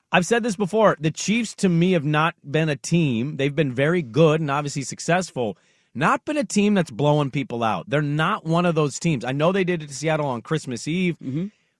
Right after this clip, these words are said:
Speaker 1: But I, as a, as a, as a bettor, I've seen Kansas City from afar, and I've experienced it up close. They make you sweat out everything. And so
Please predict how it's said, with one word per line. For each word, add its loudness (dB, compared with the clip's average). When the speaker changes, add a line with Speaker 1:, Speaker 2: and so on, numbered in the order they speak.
Speaker 1:
But -2
I, 2
as -6
a, -2
as -4
a, -4
as -6
a -6
bettor, 2
I've 0
seen -2
Kansas -6
City -2
from -6
afar, 2
and 2
I've 0
experienced -2
it -4
up -6
close. 0
They 2
make 0
you 0
sweat 0
out 2
everything. -6
And -2
so 2